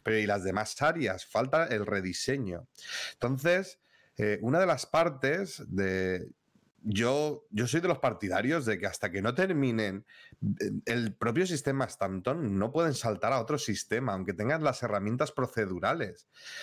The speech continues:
O sea, mm, si hacemos un listado de cosas,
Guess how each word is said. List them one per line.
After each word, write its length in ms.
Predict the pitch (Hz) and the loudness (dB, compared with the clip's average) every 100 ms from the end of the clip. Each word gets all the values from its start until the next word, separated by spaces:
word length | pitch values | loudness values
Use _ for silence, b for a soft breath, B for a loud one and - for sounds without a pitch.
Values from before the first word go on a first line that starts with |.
| B | B
O 80 | B | B
sea, 420 | - 107 101 95 - b b b _ - | 0 2 2 0 -12 b b b _ -6
mm, 560 | 117 113 110 104 101 101 _ _ - - | 0 2 2 2 2 0 _ _ -18 -6
si 220 | 113 120 | -2 0
hacemos 260 | 113 147 | 0 2
un 100 | 202 | 2
listado 300 | 180 135 131 | 2 4 2
de 140 | 104 92 | 2 0
cosas, 640 | 92 92 123 180 202 - | -4 -2 -2 -4 -6 -18